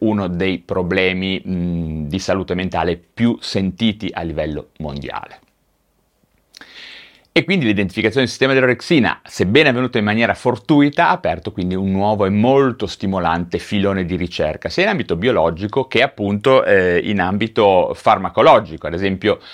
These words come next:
la manipolazione di questo sistema è già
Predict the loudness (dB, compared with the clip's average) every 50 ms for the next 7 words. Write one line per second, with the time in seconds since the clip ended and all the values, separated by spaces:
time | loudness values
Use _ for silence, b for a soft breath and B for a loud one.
0 | B B B B B _ 0 0 2 2 2 0 0 0 2 2 2 2 2 2
1 | 0 0 0 -2 -4 -6 -6 -8 -10 -4 0 0 2 2 0 -2 -4 _ 0 2
2 | 2 2 2 2 4 4 4 4 0